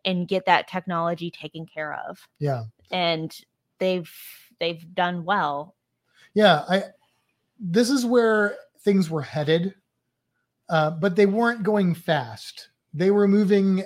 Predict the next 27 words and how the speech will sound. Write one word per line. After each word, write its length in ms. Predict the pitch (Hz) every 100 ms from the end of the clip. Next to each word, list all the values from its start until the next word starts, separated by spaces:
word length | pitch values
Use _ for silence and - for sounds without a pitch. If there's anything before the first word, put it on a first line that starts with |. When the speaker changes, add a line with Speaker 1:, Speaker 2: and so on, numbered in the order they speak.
| 175
Speaker 2:
at, 220 | 175 165
like, 520 | 156 156 151 - - _ _ _ _ _ _ _ _
they 80 | 196
were 160 | 226
moving 300 | 220 214 208
at, 140 | 190 170
like, 360 | 151 151 143
um, 540 | 170 147 135 135 127 147 170
landline 880 | 160 160 170 165 147 139 135 135 127
speeds 560 | - - 127 117 110 123
instead 360 | 120 - 127
of, 260 | 123 117 110 _ _ _ -
you 100 | 123
know, 280 | 113 110 - _ _
Speaker 1:
Yeah. 360 | - 190 180 -
Speaker 2:
internet, 600 | 160 147 139 127 131 -
cab-, 260 | - 160 165 185
like, 200 | 165 147
fi-, 200 | - 180 - - _ -
now 280 | 190 214
they're 140 | 233 226
moving 280 | 208 196 180
at 140 | 175
fiber 340 | 175 170 156
optic 460 | 143 139 - 139 -
speeds. 520 | - - 131 139 165
So 280 | - 170 151